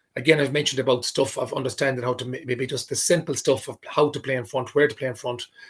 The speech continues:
When the ball is more than one kick away, where do I stand? All those things have got to be developed, because if they're not, you're just going to be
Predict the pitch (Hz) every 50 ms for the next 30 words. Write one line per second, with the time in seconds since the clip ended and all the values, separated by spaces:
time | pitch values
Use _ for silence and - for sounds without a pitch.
0 | - - - - - _ _ - 147 135 123 127 147 143 135 127 143 139 135 135
1 | 135 131 127 - - 151 143 - 139 135 131 123 131 139 127 131 127 - - 139
2 | 135 127 139 151 170 180 185 175 165 160 165 - - 151 143 139 131 123 113 -
3 | 135 131 - - 139 127 117 123 123 135 131 - _ - - - 139 131 - -
4 | _ _ _ _ _ _ _ _ _ _ _ _ - - - - 170 165 180 180
5 | 160 - - 143 139 147 147 - 156 143 123 127 143 143 139 135 135